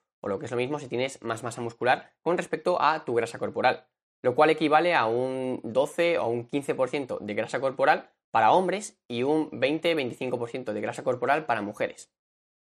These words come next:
Para saber a qué equivalen estos porcentajes grasos, te dejo una imagen en el resumen del capítulo para que tengas una referencia más visual.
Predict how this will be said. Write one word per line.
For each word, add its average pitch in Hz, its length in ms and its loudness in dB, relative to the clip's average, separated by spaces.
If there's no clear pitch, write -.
Para 135 160 4
saber 151 400 0
a 123 120 0
qué 131 80 0
equivalen 135 320 0
estos 110 200 -8
porcentajes 131 480 -4
grasos, 160 400 -2
te 127 80 -2
dejo 127 280 -2
una 143 200 -2
imagen 156 480 -2
en 123 120 -4
el 110 100 -6
resumen 117 260 -6
del 113 120 -4
capítulo 135 440 -4
para 113 160 0
que 110 100 0
tengas 156 280 0
una 143 100 0
referencia 131 360 -4
más 117 140 -4
visual. 104 380 -6